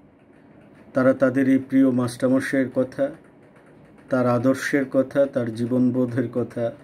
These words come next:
তারা নানাভাবে উচ্চারণ করেছেন। আমরা যদি আচার্য প্রফুল্লচন্দ্রের নিজের যে জীবনী গ্রন্থ নিজে তিনি লিখে গিয়েছেন,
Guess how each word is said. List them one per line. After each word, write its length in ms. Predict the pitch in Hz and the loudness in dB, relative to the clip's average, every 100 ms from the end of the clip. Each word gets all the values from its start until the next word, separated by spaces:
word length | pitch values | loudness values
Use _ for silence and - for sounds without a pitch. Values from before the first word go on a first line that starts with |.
| - | -14
তারা 280 | - 113 117 120 | -6 -4 -4 -2
নানাভাবে 600 | 113 127 143 127 117 113 | 0 2 2 0 -2 -2
উচ্চারণ 480 | 107 - 110 107 104 | -6 -6 -6 -4 -6
করেছেন। 460 | 107 104 104 120 - - - - - - - - - - - - - - - - - - - | -8 -10 -10 -14 -16 -20 -20 -20 -20 -20 -20 -20 -20 -20 -20 -20 -20 -20 -20 -20 -20 -20 -12
আমরা 300 | 135 131 139 | 0 4 4
যদি 580 | 139 147 139 151 147 143 - | 4 2 6 6 6 4 -2
আচার্য 420 | 131 131 147 135 143 | -10 -4 -4 -2 -4
প্রফুল্লচন্দ্রের 960 | 139 135 147 147 147 147 139 139 131 | -4 -4 0 0 2 2 2 2 2
নিজের 400 | 131 127 131 139 127 - - | 2 2 2 0 -2 -12 -12
যে 120 | 123 123 | -6 -4
জীবনী 420 | 123 123 131 127 | -2 2 4 2
গ্রন্থ 440 | 120 127 123 - 123 123 - - - | 2 0 0 -2 -6 -6 -10 -20 -10
নিজে 260 | 117 117 123 | -6 -4 -4
তিনি 280 | 123 120 117 | -2 -2 -2
লিখে 300 | 120 120 147 | -2 0 0
গিয়েছেন, 540 | 123 107 104 - 107 | 2 -2 -4 -6 -6